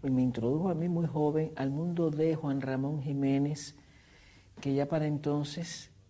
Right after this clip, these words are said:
estaba al borde de tener el Premio Nobel de Literatura, y nos introdujo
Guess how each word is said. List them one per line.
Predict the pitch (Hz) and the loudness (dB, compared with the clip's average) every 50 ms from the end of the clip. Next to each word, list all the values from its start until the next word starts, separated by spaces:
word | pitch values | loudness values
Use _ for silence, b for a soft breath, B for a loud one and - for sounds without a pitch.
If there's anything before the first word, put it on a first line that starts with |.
| - - - - _ _ _ | -20 -20 -20 -20 _ _ _
estaba | - 117 - - - 151 156 160 160 | -10 -10 -10 -4 -2 0 2 2 2
al | 156 143 135 | 2 2 2
borde | 135 131 143 143 147 147 147 156 147 | 2 2 2 2 2 2 0 0 0
de | 139 131 131 | 0 0 0
tener | - 131 127 127 135 135 139 143 - - | -2 -2 0 2 2 2 2 0 -2 -4
el | - 127 123 - | -4 -4 -4 -4
Premio | - 123 127 131 127 123 | -4 -2 -2 0 0 2
Nobel | 120 135 160 180 180 156 135 123 | 2 2 2 2 2 2 2 2
de | 120 117 | 0 0
Literatura, | 117 117 117 - 104 101 95 92 - - - - - - - - | -2 -4 -4 -6 -6 -6 -8 -10 -10 -14 -18 -18 -20 -20 -10 -8
y | 139 147 | -4 -4
nos | 147 143 131 | -4 -2 -4
introdujo | 151 151 160 - - 196 170 165 165 151 190 196 202 196 | -4 -6 -6 -2 0 2 2 4 2 2 0 -2 -2 -4